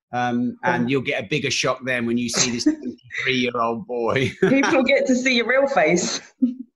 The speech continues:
Speaker 1: That's it. Yeah, I have a face. Yeah.
Speaker 2: Do you, do you feel like a beard gives you more confidence?
Speaker 1: No, <laughs> no, I've never been asked if a beard gives me more confidence. I mean, I've,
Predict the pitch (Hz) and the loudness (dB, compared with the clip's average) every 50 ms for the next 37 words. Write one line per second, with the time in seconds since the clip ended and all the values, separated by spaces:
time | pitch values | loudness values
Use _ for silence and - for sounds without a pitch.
0 | _ - 127 131 - - - 143 160 170 127 110 120 131 156 160 135 110 110 117 | _ -4 -2 -2 -2 0 0 2 2 2 0 0 0 0 0 0 0 0 0 -2
1 | 113 - 120 143 160 185 165 - - 123 117 113 110 107 - - - _ - - | 0 0 0 0 0 0 -2 -4 -4 -4 -2 -2 -4 -4 -6 -10 -18 _ -6 -4
2 | 135 135 269 277 277 311 311 302 - - 339 330 349 381 370 415 415 403 392 359 | -2 0 0 2 2 2 2 0 -2 0 0 2 2 2 4 4 4 4 4 4
3 | 320 - - 302 - 302 294 294 285 233 - - 285 254 262 - 254 254 262 247 | 4 4 2 2 2 2 2 2 2 2 0 0 0 0 0 0 2 4 4 4
4 | 247 - 302 - 240 233 269 262 254 247 254 - - - - - - _ _ _ | 4 4 2 2 2 0 0 2 2 0 0 -2 -8 -10 -18 -20 -20 _ _ _
5 | _ _ _ _ _ _ _ _ _ _ _ _ _ _ _ _ _ _ _ _ | _ _ _ _ _ _ _ _ _ _ _ _ _ _ _ _ _ _ _ _
6 | - - - - - - - - - - - - 202 202 185 165 135 131 120 170 | -20 -20 -20 -20 -20 -20 -20 -20 -20 -10 -2 2 2 4 4 4 2 2 0 -2
7 | - - 196 202 196 196 190 - - - - - - - - 175 180 175 175 170 | 0 2 2 2 2 2 -4 -6 -6 -10 -14 -14 -8 -2 0 2 2 2 2 2
8 | 208 247 254 233 214 208 190 190 185 180 175 156 - - 139 143 139 - 170 165 | 2 0 0 2 2 2 2 2 2 2 2 0 0 -4 -6 -6 -4 -2 0 2
9 | 156 147 135 113 143 147 123 - 135 143 131 127 123 120 - - 131 123 113 - | 2 2 0 -2 -4 -4 -4 -4 -4 -4 -2 0 0 -2 -2 -2 -4 -4 -4 -4
10 | - 110 98 104 107 - - _ - - - 302 330 330 - 320 330 320 - 156 | -8 -8 -8 -8 -10 -12 -16 _ -20 -12 -6 -4 -2 -2 0 -2 -4 -2 -2 -4
11 | 160 - - 165 170 170 | -4 0 2 2 2 2